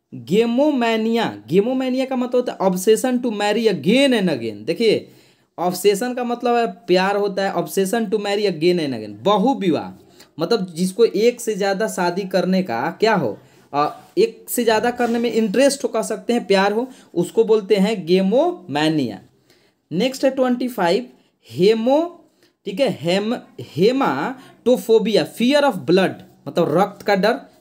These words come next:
जिस व्यक्ति को लगता है कि हम में रक्त कम है, उसको बोलते हैं हेमो, हेमोग्लोबिन से बना हुआ वर्ड है, आप ध्यान दीजिएगा। ट्वेंटी सिक्स हेलमिंथ्रोफोबिया। हेलमिंथ्रोफोबिया का मतलब होता है fear of insects, fear of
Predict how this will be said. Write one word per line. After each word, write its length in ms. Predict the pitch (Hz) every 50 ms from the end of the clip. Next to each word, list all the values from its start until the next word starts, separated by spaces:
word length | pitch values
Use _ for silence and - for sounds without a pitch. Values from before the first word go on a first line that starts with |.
| _ -
जिस 100 | 135 139 - -
व्यक्ति 380 | 139 135 165 175 175 - 202 202
को 100 | 196 196
लगता 240 | 196 190 185 196
है 80 | 196 185
कि 60 | 180
हम 100 | 175 170
में 160 | 170 170 165
रक्त 320 | 156 165 165 165 - - -
कम 200 | 175 170 170 165
है, 120 | 170 160 151
उसको 220 | 151 151 - 165
बोलते 320 | 156 160 156 156 156 156
हैं 260 | 156 185 254 302 294 - - - - - - _ _ -
हेमो, 320 | 190 254 277 262 233 165
हेमोग्लोबिन 880 | 147 135 180 196 214 233 240 226 - 143 135 165 190 202 202 190 254 254
से 120 | 247 - 220
बना 200 | 190 202 202 202
हुआ 260 | 190 185 180 190 -
वर्ड 320 | - 139 139 151 160 160
है, 140 | 170 190 - - _ _
आप 100 | 123 123
ध्यान 300 | 123 123 139 147 156 165
दीजिएगा। 320 | 156 156 156 156 165 160 170
ट्वेंटी 600 | 165 - 185 190 196 196 190 262 285 339 349 - - - - - _ _
सिक्स 460 | - - 302 302 190 - - - - _ _ _ _ _ _ _ _ -
हेलमिंथ्रोफोबिया। 1600 | 135 208 247 254 247 240 240 262 269 262 269 262 - - - - 285 330 339 311 320 - 202 190 156 143 127 117 98 95 - - - _ _ _ _ _ _ _ _ _ _ _ -
हेलमिंथ्रोफोबिया 920 | 170 190 202 202 208 226 226 226 190 - 254 294 285 269 277 247 247 247 254
का 120 | 254 254 233
मतलब 220 | 226 226 220 240
होता 180 | 233 226 233 214
है 100 | 190 -
fear 420 | - - 208 220 240 247 247 240
of 300 | - - - - 180 190
insects, 680 | 190 185 - - - 185 - - - - - - - - - _ _ _ _ -
fear 200 | 190 208 226 226
of 160 | 233 269 330